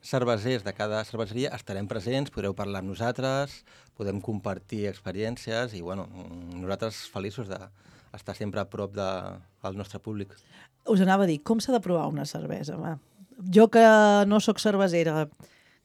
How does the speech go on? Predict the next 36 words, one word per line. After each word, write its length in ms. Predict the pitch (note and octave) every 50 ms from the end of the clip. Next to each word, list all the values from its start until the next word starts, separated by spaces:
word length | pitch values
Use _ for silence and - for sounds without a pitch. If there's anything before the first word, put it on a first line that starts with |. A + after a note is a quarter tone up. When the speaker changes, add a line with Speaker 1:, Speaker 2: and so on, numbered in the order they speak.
| -
Speaker 2:
que 120 | - G#3+ G3+ F#3+ F3+ F3 F3 F3 F3 F3 F3 F3 F3 F3
no 680 | F3 F3 F3 F3 F3 F3 F3 F3 F3 F3 F3 F3+ G#3
hi 80 | A3 A3+
ha 60 | A3
maneres 340 | A3 G#3+ G#3+ A3+ B3 A#3+ -
que 100 | - G3+ F3+
trobi 380 | F#3+ G3 G3+ G#3 A3 A3+ A#3
una 240 | G#3+ G#3 G#3 G#3+ G#3
que 100 | G3+ G#3
m'agradi, 500 | G3+ G3+ F3+ F3+ F3 E3 E3 D#3+ D#3 D3+ -
com 160 | - G#3 A3 A#3 A3+
ho 60 | A#3
haig 100 | A3+ G3+
de 80 | - G3+
fer? 220 | - - C#3+ B2+ C#3+ - _ _ _ _ _ _ _ _ _ _ -
Va, 140 | E3+ E3+ C#3+ C#3 _ _ _ _ _ - - _ _ -
perquè 220 | F#3 F3 D3+ -
la 120 | E3 E3 D3
gent 140 | F3+ F#3+ G3+
es 80 | G3+ G#3
vagi 220 | G#3+ G#3+ G3+ B3 A3+ A3 - - - -
ambientant 760 | A3 G#3 G3+ G3 G3+ G3+ G3 G3 E3+ G3+ G3+ A3 C4 D4+ E4+ C#4
i 240 | A3+ G3 F#3 F#3 F3+ -
que 80 | F#3 E3+
vingui 240 | E3+ F3+ F#3 F#3
a 60 | F3+ F3
la, 80 | E3 D#3+ D#3 - E3+
a 80 | F3
les, 160 | F3 E3+ E3+ -
en 160 | - F#3 F3+
aquesta 300 | F3 - F3 - G3+ F3
segona 240 | F#3+ F3 F#3 F3+ F3+
edició 240 | E3+ E3+ - F3+ E3+
de 80 | E3 D#3+ D#3
la 60 | D#3 -
fira, 280 | G3 G3+ A3 B3 C#4+